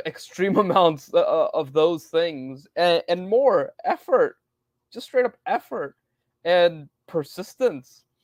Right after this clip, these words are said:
and knowledge. All these things,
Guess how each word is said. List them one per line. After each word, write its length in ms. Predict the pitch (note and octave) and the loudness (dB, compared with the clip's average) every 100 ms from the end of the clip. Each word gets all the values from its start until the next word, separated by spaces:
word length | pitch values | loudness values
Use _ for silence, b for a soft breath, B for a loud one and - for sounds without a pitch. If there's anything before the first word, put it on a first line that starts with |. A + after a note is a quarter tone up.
| _ _ | _ _
and 300 | D3 C#3+ C3+ - | -6 -6 -6 -12
knowledge. 800 | C3 C3 B2+ E3+ G#3+ E3+ - - _ _ - | -18 -8 -2 0 -2 -4 -10 -20 _ _ -4
All 260 | F3+ A#3 A#3 | 6 6 6
these 300 | A3 F#3+ - | 0 -8 -8
things, 560 | A#3 A#3+ D3 B2 _ | -6 -4 -4 -12 _